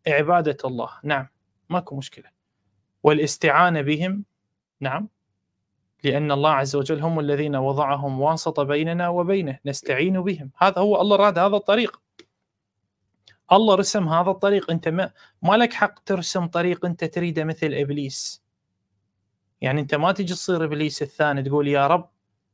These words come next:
أنت ليش تحط والعياذ بالله شرك بيني وبينك ناس أطيعهم؟ أنا أريد أنت، أنت بس أنت، ما، ما، مو بكيفك أنت." <laughs> إبليس سوى هاي الحركة ترى،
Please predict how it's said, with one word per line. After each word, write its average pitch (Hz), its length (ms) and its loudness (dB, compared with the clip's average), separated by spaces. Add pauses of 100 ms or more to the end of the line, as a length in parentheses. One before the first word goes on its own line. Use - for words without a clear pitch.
(260)
أنت 139 260 -2
ليش 170 240 0
تحط 185 340 -4
والعياذ 160 540 0
بالله 147 480 -2
شرك - 480 -4
بيني 170 260 0
وبينك 151 500 -2
ناس 151 280 -4
أطيعهم؟ 139 540 -6 (640)
أنا 151 160 0
أريد 160 340 -2
أنت، 202 340 2
أنت 156 400 0
بس 147 320 -4
أنت، 254 240 -14
ما، 151 220 -8
ما، 165 180 -6
مو 175 180 2
بكيفك 202 520 -2
أنت." 143 220 -8 (1080)
<laughs> - 140 -6
إبليس 165 440 0
سوى 185 260 4
هاي 151 80 2
الحركة 139 460 -2
ترى، 127 260 -8